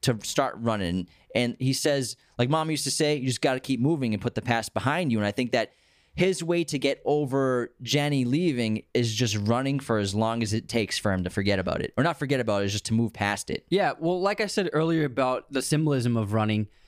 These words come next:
Speaker 2: I think that for Forrest, running sets him free because many of his accomplishments, many of achievements, and even, um, during moments, impor-, impactful moments of his life, he runs.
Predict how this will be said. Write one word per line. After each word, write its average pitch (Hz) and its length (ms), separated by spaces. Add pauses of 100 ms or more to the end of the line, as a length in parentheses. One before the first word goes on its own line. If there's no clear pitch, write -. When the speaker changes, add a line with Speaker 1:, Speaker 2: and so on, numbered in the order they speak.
(380)
Speaker 2:
I 139 140
think 160 280
that 160 340
for 139 200
Forrest, 156 400
running 127 420
sets - 360
him 104 120
free 98 520
because 135 320 (460)
many 131 260
of 120 60
his 113 100
accomplishments, 110 720
many 104 200
of 95 80
achievements, 107 640
and 104 100
even, 107 320 (300)
um, 95 260
during 104 240
moments, 104 500 (220)
impor-, 113 400
impactful 110 480
moments 101 300
of 101 80
his 92 160
life, 95 180
he 104 120
runs. 104 600